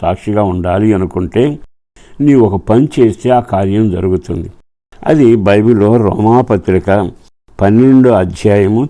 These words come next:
తొమ్మిదో వాక్యంలో ఇలాగున రాయబడి ఉంది. ఏముందో తెలుసా? "చెడ్డదానిని అసహించుకొని మంచి దానిని హత్తుకొని ఉండు." అర్థమవుతుందా?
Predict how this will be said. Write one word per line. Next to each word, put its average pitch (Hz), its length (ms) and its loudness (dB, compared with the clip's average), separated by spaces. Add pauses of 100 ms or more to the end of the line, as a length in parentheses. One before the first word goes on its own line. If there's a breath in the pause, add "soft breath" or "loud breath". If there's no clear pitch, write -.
తొమ్మిదో 117 400 0
వాక్యంలో 98 460 -2
ఇలాగున 95 480 0
రాయబడి 95 540 2
ఉంది. 87 260 -2
ఏముందో 101 440 0
తెలుసా? 95 440 -2 (800 soft breath)
"చెడ్డదానిని 131 720 2 (120)
అసహించుకొని 104 1080 0 (460 soft breath)
మంచి 123 500 2
దానిని 120 420 2
హత్తుకొని 101 640 0
ఉండు." 90 480 -2 (580)
అర్థమవుతుందా? 110 640 -2